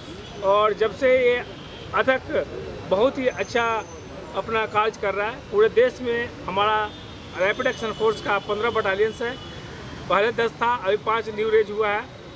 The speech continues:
ज़रूरत के मुताबिक जिस, जहाँ पे एरिया सेंसिटिव है, जो इलाका सेंसिटिव है, उस एरिया के अनुसार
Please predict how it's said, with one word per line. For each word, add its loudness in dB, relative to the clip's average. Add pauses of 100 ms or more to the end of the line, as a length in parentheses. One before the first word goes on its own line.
(380)
ज़रूरत 4
के 2
मुताबिक -2
जिस, -8
जहाँ 4
पे -2
एरिया 0
सेंसिटिव -2
है, -2
जो 2 (420)
इलाका 2
सेंसिटिव -2
है, 6
उस 2
एरिया 2
के -2
अनुसार 0